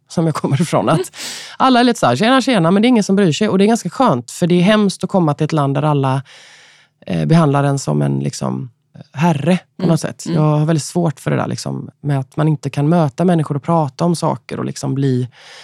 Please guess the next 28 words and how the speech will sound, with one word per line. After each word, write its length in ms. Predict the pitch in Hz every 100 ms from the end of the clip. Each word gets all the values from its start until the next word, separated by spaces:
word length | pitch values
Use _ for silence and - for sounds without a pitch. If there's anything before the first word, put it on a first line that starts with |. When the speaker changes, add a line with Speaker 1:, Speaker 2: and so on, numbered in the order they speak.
| - -
Speaker 1:
bli 140 | 151
nära 460 | 151 156 135 127 131
och, 160 | 131 139
ja, 140 | 240
men 120 | 226
du 60 | 175
vet, 220 | 107 117
få 120 | -
reda 260 | 165 147 127
på 220 | - 143 127
livshistorier 580 | 165 165 - - 147 170
och 80 | 190
så. 140 | - - - - -
Och 160 | - 190
där 240 | 196 208
har 60 | 214
det 80 | 226
alltid 160 | 202
varit 140 | 190 -
så 100 | 160
här, 80 | 147
så 140 | 170
att 80 | 151
de 160 | 175
är 40 | 196
lite 160 | 220
så 120 | -
här, 140 | 175